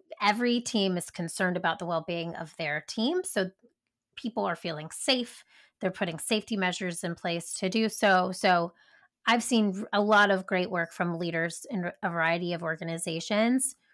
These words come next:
really think about how they get people together in a very safe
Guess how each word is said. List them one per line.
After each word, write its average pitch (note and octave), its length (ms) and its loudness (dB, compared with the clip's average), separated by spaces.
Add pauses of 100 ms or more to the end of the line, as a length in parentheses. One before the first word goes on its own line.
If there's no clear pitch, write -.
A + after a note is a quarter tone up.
(140)
really F#3+ 200 2
think F#3+ 360 2
about E3 600 4
how F3+ 280 0
they F3+ 160 -6
get - 220 -8
people F#3 320 -6
together F3 520 0
in F#3 180 -2
a E3 40 -2
very D#3+ 260 -4
safe - 540 -6